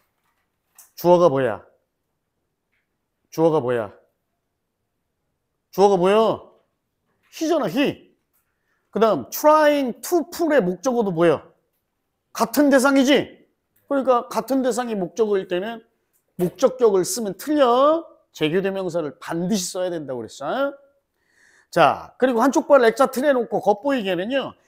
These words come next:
자기 스스로, 자기 자신을 그 광경에서, 그 그림에서, 그 장면에서 꺼내려고, 빠져나오려고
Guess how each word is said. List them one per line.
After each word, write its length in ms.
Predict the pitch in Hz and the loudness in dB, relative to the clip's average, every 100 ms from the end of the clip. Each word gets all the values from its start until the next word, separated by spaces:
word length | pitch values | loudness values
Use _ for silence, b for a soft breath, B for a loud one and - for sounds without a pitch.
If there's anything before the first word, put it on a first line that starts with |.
| _ _ | _ _
자기 380 | - 220 240 294 | 2 2 4 2
스스로, 520 | - 359 285 262 165 | 2 0 -2 -2 -2
자기 360 | - 233 240 269 | 2 2 2 -2
자신을 840 | - 214 - 285 277 190 240 - _ _ _ _ _ _ | -2 -2 0 2 2 0 -4 -10 _ _ _ _ _ _
그 640 | - 359 392 415 415 415 | 10 12 12 8 4 2
광경에서, 960 | - 208 220 247 262 294 202 139 - 180 _ _ _ | 2 2 4 0 2 2 0 -4 -10 -20 _ _ _
그 220 | - 320 | 6 6
그림에서, 840 | 226 277 339 349 214 170 165 175 - | 8 6 6 6 4 2 0 -4 -6
그 80 | 214 | 2
장면에서 880 | 269 277 269 220 226 285 160 - _ _ _ _ - | 2 2 -2 0 2 2 0 -12 _ _ _ _ 2
꺼내려고, 840 | 370 403 415 415 381 233 147 107 _ _ _ _ _ | 6 8 6 4 2 0 -2 -18 _ _ _ _ _
빠져나오려고 1300 | 330 - 339 403 403 349 311 240 208 262 277 269 - | 4 8 8 8 6 4 4 0 0 -2 -2 -4 -12